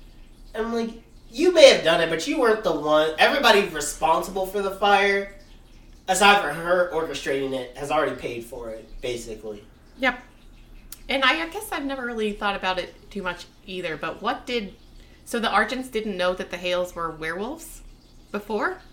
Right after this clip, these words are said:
Speaker 2: And Derek told her?
Speaker 1: I can't remember, and it, I guess we'll have to, like,
Speaker 2: I don't know if they ever give us any more information about it.
Speaker 1: 'Cause when, when they do the flashback later, is Kate part of the flashback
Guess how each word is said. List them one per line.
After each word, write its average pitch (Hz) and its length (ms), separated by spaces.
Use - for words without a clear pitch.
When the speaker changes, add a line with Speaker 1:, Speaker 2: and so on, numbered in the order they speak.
Speaker 2:
And 196 180
Derek 202 280
told 208 220
her? 392 240
Speaker 1:
I 226 140
can't 277 180
remember, 175 400
and 165 200
it, 196 180
I 160 120
guess 160 220
we'll 165 120
have 160 180
to, 143 160
like, 135 360
Speaker 2:
I - 60
don't 523 180
know 427 60
if 403 60
they 320 100
ever 220 220
give 196 160
us 147 140
any 151 140
more 143 140
information 139 420
about 147 220
it. - 140
Speaker 1:
'Cause 196 240
when, 214 440
when 214 120
they 226 120
do 233 120
the 233 80
flashback 180 520
later, 190 280
is 156 180
Kate 165 460
part 135 260
of 151 160
the 143 60
flashback 160 800